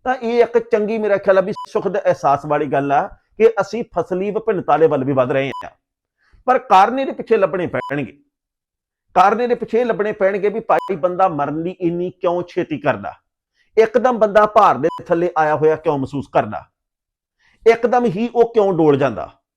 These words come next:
ਪੰਜਾਬ ਦੇ ਵਿੱਚ ਅਸੀਂ ਬੜੇ ਲੋਕਾਂ ਨੂੰ ਦੇਖਿਆ, ਬੜੇ ਕਿਸਾਨਾਂ ਨੂੰ ਵੀ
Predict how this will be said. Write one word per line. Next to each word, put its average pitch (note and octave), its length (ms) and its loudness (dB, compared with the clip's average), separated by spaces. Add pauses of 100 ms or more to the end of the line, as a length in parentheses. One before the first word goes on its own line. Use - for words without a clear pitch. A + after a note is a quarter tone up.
(840)
ਪੰਜਾਬ G3+ 360 4
ਦੇ A#3+ 80 2
ਵਿੱਚ A3+ 200 -2
ਅਸੀਂ A3 180 -4
ਬੜੇ E3+ 320 2
ਲੋਕਾਂ G#3 300 0
ਨੂੰ G3 120 -4
ਦੇਖਿਆ, E3 320 0
ਬੜੇ F3 240 -2
ਕਿਸਾਨਾਂ F3+ 400 -2
ਨੂੰ G3 100 0
ਵੀ F#3 120 -6